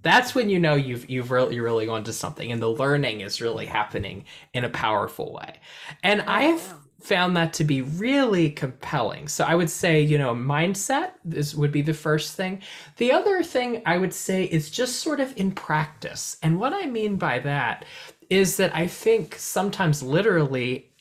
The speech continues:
Speaker 1: in practicing <laughs> or in that, or, you know, as we're working with a student on something, I think sometimes because of the repetitive nature that a lot of these things tend to in terms of developing mastery,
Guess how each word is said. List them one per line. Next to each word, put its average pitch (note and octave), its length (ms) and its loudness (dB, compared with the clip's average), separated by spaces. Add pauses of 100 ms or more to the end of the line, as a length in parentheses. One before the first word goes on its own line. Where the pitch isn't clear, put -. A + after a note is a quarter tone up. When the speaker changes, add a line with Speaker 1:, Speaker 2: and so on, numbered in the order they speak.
Speaker 1:
in E3 240 4
practicing B2 960 0
<laughs> - 80 -2
or D#3 220 0
in E3 320 4
that, C#3 300 2 (260)
or, D3 320 4
you E3 100 4
know, D#3 160 6
as D#3 300 4
we're D#3 180 4
working D3+ 420 2
with C#3 180 0
a D3+ 60 4
student E3 540 0
on C3 160 -2
something, C3 420 -4 (340)
I G#3+ 100 2
think C#4+ 200 0
sometimes G#3 600 0 (220)
because F#3 420 0
of G#3+ 180 2
the D#3+ 100 2
repetitive C#3+ 680 -2
nature D3+ 760 -2 (340)
that C#3+ 320 -2
a D3+ 60 2
lot C#3+ 240 4
of C3+ 140 -2
these B2+ 340 -4
things A2+ 280 -2
tend C#4 300 -2
to C3+ 160 -2
in B2+ 80 -6
terms C3+ 300 -4
of - 100 -6
developing A2 500 -4
mastery, E3+ 680 -2